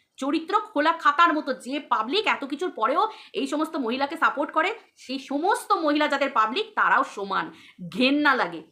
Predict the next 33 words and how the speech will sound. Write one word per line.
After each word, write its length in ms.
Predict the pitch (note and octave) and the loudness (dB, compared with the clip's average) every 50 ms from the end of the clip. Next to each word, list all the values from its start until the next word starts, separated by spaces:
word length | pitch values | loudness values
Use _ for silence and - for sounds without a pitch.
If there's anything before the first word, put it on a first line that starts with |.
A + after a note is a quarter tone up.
| _ _ - | _ _ -2
কত 180 | - A#3 A#3 D4 | -2 0 2 4
কত 160 | D#4 E4+ - | 2 2 2
মানুষকে 360 | F#4+ D4+ C4 C#4 D#4 - F#4+ | 4 2 2 2 2 -2 -4
দেখেছি 240 | D#4 F4 F#4 F4+ F4 | -4 -4 -2 -2 0
তাদের 200 | E4+ D#4+ E4 D#4+ | 0 0 0 2
বাচ্চা 360 | A#3 G#3 G#3+ - - - D4 | 2 0 0 0 -2 -2 0
হয়নি, 400 | B3+ A3+ G#3+ F#3 E3+ D#3 - - _ _ _ _ _ | 0 0 0 -2 -4 -8 -10 -14 _ _ _ _ _
তারাও 300 | - C4 B3+ D4 F#4 A4 | 4 6 6 8 6 4
সেই 160 | A4 G#4 F#4+ | 4 2 0
স্বামীর 220 | F#4 F4 D#4+ D#4+ E4+ | 2 2 2 2 2
সাথে 200 | - F4+ F4+ F4 | -2 -6 -8 -4
পড়ে 240 | - C4 B3+ B3+ A#3+ | 2 4 4 4 4
আছে। 180 | A3 G#3+ A3 - | 2 0 -2 -4
কত 180 | - B3+ B3+ - | -4 -2 0 0
মানুষের 380 | G4 C#4+ A#3+ A#3+ C#4+ D#4+ F4+ | 2 4 4 2 2 0 -4
সাথে 180 | F4 E4+ D#4+ D4+ | -4 -6 -4 -4
দেখেছি, 400 | C4 B3 B3 G3 - - - - - - _ | -6 -6 -6 -8 -10 -12 -16 -16 -20 -12 _
কত 160 | - A#3 A#3 D#4+ | -6 -4 0 2
মানুষকে 380 | D4+ B3+ A3+ C#4+ C#4+ - D#4+ | 2 2 2 2 -2 -4 -4
দেখেছি 240 | B3 B3 A#3+ B3 B3+ | -4 -4 -4 -4 -6
মহিলাদেরকে, 480 | A#3 G#3+ G3 B3 B3 A#3 G#3 G3 G3+ G3 | -6 -4 -4 -2 -4 -4 -4 -4 -6 -2
তারা 260 | G3 G#3 G#3+ A#3 C4 | 0 2 2 2 2
নাকি 180 | C#4+ D4 F4+ | 0 -2 -2
তোকে 180 | - C4+ B3+ - | -4 -4 -4 -2
সাপোর্ট 360 | - C4 G#3+ - B3+ C4 - | 0 -2 -2 -2 -2 -6 -4
করে, 200 | - G3+ F3 E3+ F3 - - - | -2 -4 -4 -4 -6 -12 -16 -10
সেই 140 | - C#4+ D4 | -4 -2 -2
সমস্ত 300 | C#4+ F4 E4 F4 F4 - | 0 0 -2 -2 -2 0
মহিলাদের 480 | F#4+ C4+ A#3 A#3+ C#4+ D4+ D#4+ D#4 E4 E4+ | 0 0 2 2 2 2 2 0 0 -2
উপর 140 | - E4+ | 0 2
আমার 140 | D#4+ D#4+ D4+ | 2 2 2
ঘেন্না 440 | A#3+ G#3 G3 G3 G3 G3 G#3 G3+ F#3 | 0 -2 -4 -4 -2 -2 0 2 2
আসে, 220 | E3 D#3 - - | 0 0 -4 -10